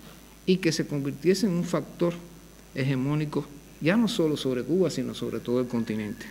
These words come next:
Y yo creo que hay razones profundas que explican esto, no solo la ética, no solo los sentimientos,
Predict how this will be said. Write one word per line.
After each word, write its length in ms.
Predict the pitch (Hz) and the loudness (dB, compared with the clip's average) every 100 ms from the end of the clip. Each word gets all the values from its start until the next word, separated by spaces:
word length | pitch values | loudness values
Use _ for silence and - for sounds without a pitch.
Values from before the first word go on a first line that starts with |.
| - - - - - - - - - - - - - - - - | -18 -20 -20 -20 -20 -20 -20 -20 -20 -20 -20 -20 -20 -20 -20 2
Y 60 | 196 | 8
yo 120 | 262 | 8
creo 240 | 262 269 220 | 10 8 8
que 100 | 233 | 8
hay 100 | 240 | 6
razones 760 | 196 185 - - 247 226 165 | 6 4 2 6 6 6 4
profundas 640 | - 160 156 - 226 175 143 | 0 0 0 4 4 4 0
que 100 | 127 | -2
explican 400 | - 170 170 151 | 0 2 2 0
esto, 200 | 151 156 | 0 2
no 120 | 170 | 2
solo 400 | - 214 214 208 - - - | 6 8 8 6 0 -14 -6
la 240 | 147 143 160 | 0 2 4
ética, 400 | 170 127 123 135 | 2 0 -2 -2
no 100 | 147 | 0
solo 260 | 185 190 | 4 6
los 160 | 185 - | 6 4
sentimientos, 760 | 147 135 131 131 143 131 - | 0 2 2 4 4 2 -2